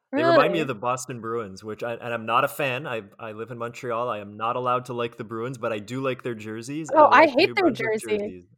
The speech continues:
Speaker 1: Oh, I love it.
Speaker 2: Oh,
Speaker 1: It's gold and
Speaker 2: no.
Speaker 1: black, first of all, not yellow.
Speaker 2: Oh, that's true.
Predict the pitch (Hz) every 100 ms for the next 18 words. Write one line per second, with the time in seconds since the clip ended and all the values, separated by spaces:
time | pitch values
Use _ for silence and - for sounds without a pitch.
0 | - 151 151 110 160 240 120 - 113 151
1 | 185 156 120 113 107 92 - 117 - 113
2 | 101 98 107 120 117 107 92 90 _ _
3 | _ _ _ - 240 233 - - -